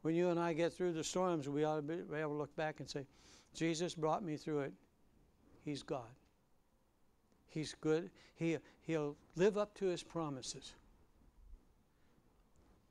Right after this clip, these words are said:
I can say to you, if I'm gonna go through a storm,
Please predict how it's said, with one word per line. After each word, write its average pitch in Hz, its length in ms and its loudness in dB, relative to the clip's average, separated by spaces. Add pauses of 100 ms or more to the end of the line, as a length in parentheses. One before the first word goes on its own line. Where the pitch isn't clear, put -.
(120)
I 180 140 4
can 196 140 0
say 185 240 4
to 175 120 0
you, 175 140 6
if 151 100 2
I'm 190 140 0
gonna 202 200 0
go 175 180 2
through 170 220 0
a 139 60 2
storm, 127 440 -2